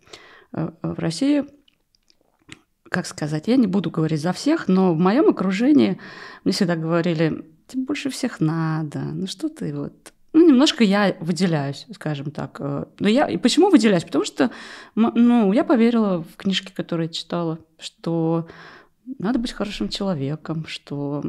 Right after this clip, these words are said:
надо помогать, что нельзя быть равнодушным, там, не знаю, какие-то, ну, мне так и, так интереснее кажется жить и правильнее. А в целом атмосфера, м, я потом тоже поняла, почему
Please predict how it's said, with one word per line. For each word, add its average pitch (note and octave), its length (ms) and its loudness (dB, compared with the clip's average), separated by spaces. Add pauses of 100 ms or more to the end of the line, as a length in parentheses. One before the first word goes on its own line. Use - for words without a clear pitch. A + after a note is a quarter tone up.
(120)
надо D#3+ 220 -4
помогать, E3 640 -4
что - 400 -6
нельзя D#3 300 -2
быть A#3 160 -6
равнодушным, D#3+ 1040 -4
там, D#3+ 300 -4
не F3 60 -2
знаю, D3+ 260 -4
какие-то, - 360 -6 (220)
ну, C#4 80 6
мне D4 120 8
так C#4+ 200 -4
и, A3 40 0
так - 320 -4 (460)
интереснее F#3+ 560 0
кажется C#3 420 -8
жить C#3+ 340 -8
и E3+ 120 -6
правильнее. C3+ 640 -2 (640)
А E3+ 240 2
в D#3+ 140 -8
целом E4+ 460 4
атмосфера, F#3 800 0 (120)
м, - 140 -4 (120)
я G#3+ 200 0
потом C4 400 0
тоже C4 220 0
поняла, F3 340 -2
почему F#3 480 0